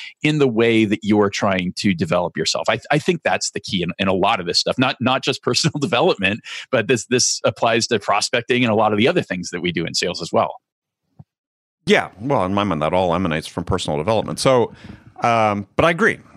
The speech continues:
Speaker 2: that time is, is as critical a factor as, as the money. But if you're gonna invest the money, you need to set aside the time. I mean, it, this is not like a gym membership, <laughs> right?
Speaker 1: Yeah.
Speaker 2: And so
Speaker 1: Yeah, it's, it's not either or.
Speaker 2: I
Speaker 1: Yeah,
Speaker 2: would,
Speaker 1: it's
Speaker 2: it's both.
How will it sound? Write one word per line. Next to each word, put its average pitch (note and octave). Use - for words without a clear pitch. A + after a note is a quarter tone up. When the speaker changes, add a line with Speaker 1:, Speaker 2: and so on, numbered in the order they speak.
Speaker 2:
that A2+
time C#3
is, -
is G2+
as F#2
critical B2+
a D2+
factor C#2+
as, E2
as F2
the F#2+
money. F#2+
But G#2+
if G2+
you're A2
gonna G2+
invest A2
the G#2
money, G2
you E2+
need E2
to -
set D#2+
aside C#2
the -
time. -
I G#2
mean, G#2
it, F2+
this A2
is G#2
not A2+
like G2
a G2
gym G#2
membership, C#2+
<laughs> -
right? C3
Speaker 1:
Yeah. C#3+
Speaker 2:
And A#2+
so C#3
Speaker 1:
Yeah, C#3
it's, -
it's F3
not F#3
either D3
or. D#2
Speaker 2:
I B2
Speaker 1:
Yeah, C3
Speaker 2:
would, C#3
Speaker 1:
it's -
Speaker 2:
it's B2
both. A2+